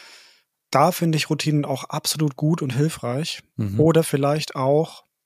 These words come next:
Speaker 1: um so den Motor mal anzuwerfen,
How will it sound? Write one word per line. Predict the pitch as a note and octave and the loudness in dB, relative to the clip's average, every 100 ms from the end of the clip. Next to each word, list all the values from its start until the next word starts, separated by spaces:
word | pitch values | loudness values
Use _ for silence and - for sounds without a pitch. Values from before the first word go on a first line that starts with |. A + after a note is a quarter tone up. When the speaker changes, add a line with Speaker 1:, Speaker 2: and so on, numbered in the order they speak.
| _ _ _ | _ _ _
Speaker 1:
um | - C3+ C#3 C#3 C#3 C3+ _ - - - _ _ | 0 2 4 4 2 -2 _ -20 -20 -20 _ _
so | - C#3 C3 _ _ - _ - | -4 -2 -4 _ _ -20 _ -4
den | B2+ B2+ | 0 2
Motor | B2+ C3 D#3 - C#3+ | 4 4 4 2 2
mal | B2+ | 2
anzuwerfen, | C3 D3+ C#3+ A#2 A2+ A#2 | 2 2 2 0 -8 -10